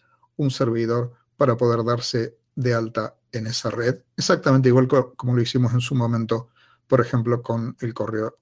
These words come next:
electrónico. El software de, de Twitter es propietario, pertenece a una empresa comercial que cotiza en bolsa. En cambio, en el caso de Mastodon se trata de software,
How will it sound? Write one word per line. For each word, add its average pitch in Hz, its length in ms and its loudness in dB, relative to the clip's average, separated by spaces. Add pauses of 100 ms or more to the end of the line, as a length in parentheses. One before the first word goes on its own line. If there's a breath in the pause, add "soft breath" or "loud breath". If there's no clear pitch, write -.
electrónico. 110 840 -10 (540 soft breath)
El 123 100 -2
software 135 360 6
de, 123 220 2 (120)
de 123 240 0
Twitter 131 520 2
es 127 300 -4
propietario, 143 800 -2
pertenece 110 460 -8
a 117 60 -4
una 113 80 -6
empresa 113 360 -8
comercial 160 800 0
que - 120 -16
cotiza 113 400 -8
en 117 80 -8
bolsa. 160 440 -2 (760 soft breath)
En 135 100 0
cambio, 143 520 4 (180)
en 127 140 0
el 117 60 -4
caso 127 260 -2
de 120 40 0
Mastodon 139 480 -2
se 123 140 -6
trata 117 360 -6
de 104 120 -10
software, 120 580 -4